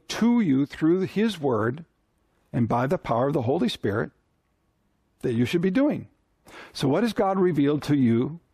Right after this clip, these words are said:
through his word and thus through the power, the agency of the Holy Spirit that you should be doing?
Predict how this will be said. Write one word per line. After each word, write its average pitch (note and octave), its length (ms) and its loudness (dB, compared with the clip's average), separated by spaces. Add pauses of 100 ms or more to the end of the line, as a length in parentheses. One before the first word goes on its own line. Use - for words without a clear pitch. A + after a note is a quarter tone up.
through F3 300 2
his C#3 260 0
word D#3+ 560 0 (1300)
and A2+ 160 0
thus C#3 340 -2 (280)
through B2+ 240 -2
the G#2+ 100 -2
power, C#3+ 600 -2
the C3+ 160 0
agency E3 480 -2
of E3+ 60 -2
the D3+ 120 0
Holy F3+ 180 0
Spirit A#2+ 420 -6 (600)
that C#3 140 -4
you E3 160 2
should C3+ 500 -4 (220)
be F3 120 -2
doing? G#3+ 340 -4